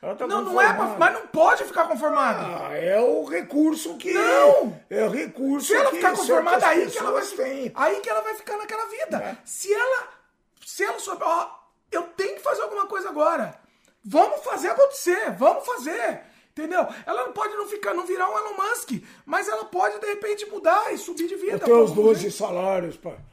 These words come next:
Speaker 2: Pode
Speaker 1: pra
Speaker 2: ter,
Speaker 1: viver
Speaker 2: então.
Speaker 1: tranquilo, né?
Speaker 2: Pois é.
Speaker 1: É, isso existe. Muito
Speaker 2: A Alice
Speaker 1: bem.
Speaker 2: comentou aqui, né? "Quando temos uma religião, acreditamos em um lugar depois da morte, de paz. Não importa se você sofreu, o importante é ir pra esse lugar."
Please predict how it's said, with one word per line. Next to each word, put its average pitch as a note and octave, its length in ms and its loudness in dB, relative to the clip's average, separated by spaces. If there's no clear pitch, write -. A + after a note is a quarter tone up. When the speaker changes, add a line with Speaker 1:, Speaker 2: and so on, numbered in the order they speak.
Speaker 2:
Pode - 240 -6
Speaker 1:
pra E3 40 -2
Speaker 2:
ter, D#3 60 -6
Speaker 1:
viver E3+ 360 -2
Speaker 2:
então. F3 140 -6
Speaker 1:
tranquilo, F3 520 -2
né? G3 220 -6
Speaker 2:
Pois E4+ 200 -4
é. A#4+ 80 -6
Speaker 1:
É, A2+ 40 -14
isso D4+ 680 -12
existe. - 680 -20
Muito G#3+ 140 -12
Speaker 2:
A A3 80 4
Alice C4 260 0
Speaker 1:
bem. - 80 -10
Speaker 2:
comentou C#4+ 400 -6
aqui, B3 280 -4
né? A3 200 -8
"Quando D#4+ 280 -12
temos E4+ 360 -2
uma F4 180 -2
religião, C4+ 500 -4
acreditamos C#4+ 560 -10
em C#4+ 60 -10
um C#4 120 -10
lugar B3+ 360 -6
depois C#4 320 -12
da D4 80 -4
morte, G#3 400 -12
de G3+ 240 -6
paz. F#3 640 -12
Não D4 220 -2
importa D#4 440 0
se E4 120 -8
você D4+ 260 -10
sofreu, D#4 580 -4
o D4 80 -4
importante D4+ 600 -8
é C#4 120 -6
ir C4+ 120 -8
pra C4+ 140 -8
esse C4 180 -12
lugar." G#3 340 -12